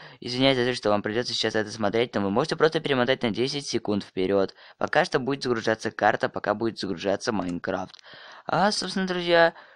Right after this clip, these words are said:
а, загружается карта, она загружается и вправду долго. Наверное, связано с тем, что я соединил два текстурпака, которые просто несовместимы. Бывает и такое.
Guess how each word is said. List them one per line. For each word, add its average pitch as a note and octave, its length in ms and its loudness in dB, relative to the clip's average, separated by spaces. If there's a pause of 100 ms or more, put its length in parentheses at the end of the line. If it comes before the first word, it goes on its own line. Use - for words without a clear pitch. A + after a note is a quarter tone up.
(140)
а, A#2 140 0
загружается A2+ 640 2
карта, B2 400 6
она G#2 140 4
загружается G#2+ 480 -2
и - 20 -6
вправду A#2 340 0
долго. B2 440 4 (240)
Наверное, G3 400 0
связано F3+ 360 4
с E3+ 60 -8
тем, D#3+ 220 0
что - 180 -4
я C3 160 4
соединил C3+ 480 0
два B2 340 2
текстурпака, C3 880 0
которые D#3+ 800 2 (300)
просто C#3+ 440 6
несовместимы. G#2 1300 -2 (300)
Бывает A#2 500 4
и A#2+ 220 -4
такое. F2 580 -6